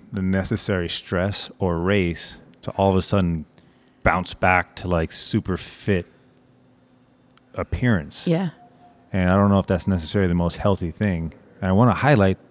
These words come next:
Speaker 1: that it's okay to work through that process.
Speaker 2: Yeah.
Speaker 1: It's okay 'cause that, there is strength there. It's because of you guys, you know, that the ability to bear a child
Speaker 2: Mm-hmm.
Speaker 1: and do what your body has to do to give that,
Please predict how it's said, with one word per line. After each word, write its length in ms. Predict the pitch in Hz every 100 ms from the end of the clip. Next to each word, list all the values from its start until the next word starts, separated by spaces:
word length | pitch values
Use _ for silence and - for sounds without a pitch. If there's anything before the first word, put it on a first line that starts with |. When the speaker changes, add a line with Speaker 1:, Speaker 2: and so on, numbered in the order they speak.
| _ _ _ _ - - _
Speaker 1:
that 120 | 104 92
it's 160 | - -
okay 800 | 123 120 - 139 139 101 85 87 - - - - - - - - - _ _ _ _ _ - - - _ _ -
to 100 | -
work 240 | 95 113 -
through 120 | 110
that 180 | 92 -
process. 540 | 123 139 82 67 - 175
Speaker 2:
Yeah. 140 | 151
Speaker 1:
It's 100 | 175
okay 320 | - - 143
'cause 180 | - 104
that, 240 | 117 113
there 140 | 110 104
is 60 | -
strength 420 | - 120 147 -
there. 180 | 80 78
It's 140 | 98
because 280 | - - 180
of 60 | 104
you 200 | 101 151
guys, 400 | 104 110 123 113
you 80 | 98
know, 280 | 107 104 - -
that 180 | 113 - - - - - -
the 100 | 110
ability 580 | 95 - 135 160 139 117
to 140 | 85 - _ - - - - _ _ - 92 -
bear 220 | 120 131
a 40 | 110
child 540 | - 98 90 76 76 - -
Speaker 2:
Mm-hmm. 400 | 185 170 170 127
Speaker 1:
and 140 | 95
do 160 | 90 113
what 100 | 123
your 120 | 104
body 300 | 92 92 98
has 260 | 85 90 -
to 80 | 82
do 220 | 90 87
to 120 | -
give 240 | 82 95 87
that, 260 | 87 87